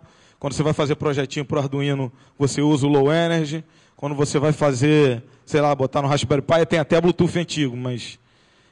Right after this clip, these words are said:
é, a grande maioria, low energy quatro ponto zero. Então, vamos começar a ficar atento com Bluetooth. Já virou risco. Open W R T é uma distribuição Linux.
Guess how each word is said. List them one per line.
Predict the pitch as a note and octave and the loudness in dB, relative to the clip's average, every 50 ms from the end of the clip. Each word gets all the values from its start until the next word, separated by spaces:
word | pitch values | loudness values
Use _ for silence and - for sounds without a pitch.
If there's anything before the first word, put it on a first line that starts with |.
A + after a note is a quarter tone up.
| _ _ | _ _
é, | - C3 B2+ B2+ C3 B2+ A#2+ A#2+ A#2+ A2 A2 G#2+ - _ _ _ _ _ _ _ _ _ _ - _ | -6 -4 -2 0 0 0 0 -2 -4 -4 -6 -10 -12 _ _ _ _ _ _ _ _ _ _ -20 _
a | - C3+ C#3 | -8 -6 -4
grande | B2+ C#3+ D3 D#3+ E3 - | 0 0 2 2 2 2
maioria, | E3+ E3 E3+ E3 D#3 D3 C#3 D3+ D#3+ E3+ E3 E3+ E3+ F3 - _ - - _ _ _ _ _ _ | 2 4 4 4 4 6 4 4 4 4 4 2 0 -4 -10 _ -20 -20 _ _ _ _ _ _
low | - C#3+ D3+ D#3+ D#3+ | -2 2 4 4 4
energy | D#3 D#3 D3+ D3+ D3 C#3 | 4 2 2 0 -2 -2
quatro | - - D3+ C#3+ C#3+ - | -2 -2 -2 -2 -2 -2
ponto | - D3+ D3+ - D3+ | -4 -4 -4 -4 -2
zero. | B2 B2+ C#3 C3 B2+ A#2+ G#2+ A2+ C3 - | 0 2 2 2 2 0 -4 -8 -14 -10
Então, | - C3+ C#3+ C#3 | -8 -8 -8 -6
vamos | A#2+ C3+ D#3 E3+ E3 | -6 -6 -6 -8 -8
começar | - D#3 D#3 C#3+ - D#3+ D#3 | -8 -6 -6 -4 -4 -4 -4
a | |
ficar | D3+ - - E3+ | -4 -4 -4 -4
atento | D#3 - - D#3 D#3 D#3+ - | -4 -4 -4 -6 -6 -6 -8
com | - E3+ | -6 -2
Bluetooth. | E3+ E3+ - - D#3 D3+ C#3+ - - - _ _ _ _ _ _ _ _ _ _ _ _ - | -2 -2 0 0 -2 -2 -2 -6 -14 -20 _ _ _ _ _ _ _ _ _ _ _ _ -8
Já | C3 B2+ C3 C#3 | -6 -4 -4 -2
virou | C3+ D3 C3+ D3 | 0 0 2 2
risco. | C#3+ C#3+ D3 C#3 - - - - - - _ _ _ - - - _ _ _ _ _ _ _ _ _ _ _ _ _ _ _ _ _ _ _ _ _ _ _ _ _ _ _ _ _ _ _ - - _ - | 2 0 -2 -4 -6 -10 -14 -18 -20 -20 _ _ _ -20 -20 -20 _ _ _ _ _ _ _ _ _ _ _ _ _ _ _ _ _ _ _ _ _ _ _ _ _ _ _ _ _ _ _ -20 -20 _ -2
Open | - F3+ F#3+ F#3+ G3 F#3+ | 0 0 2 2 2 2
W | F3 F#3 F#3 F#3+ G#3 | 2 2 4 4 4
R | G3 G#3+ | 4 4
T | G#3 - G3 G#3 | 2 4 4 6
é | A3 G3+ | 6 6
uma | D#3+ D3+ | 4 0
distribuição | C#3 - - F3+ F3 F3 E3+ - F3 F#3 F#3+ | -2 -4 -4 -4 -2 -2 0 2 2 2 4
Linux. | F#3+ G#3 A#3 A3+ F#3 - - - - | 4 4 4 2 0 -4 -8 -12 -18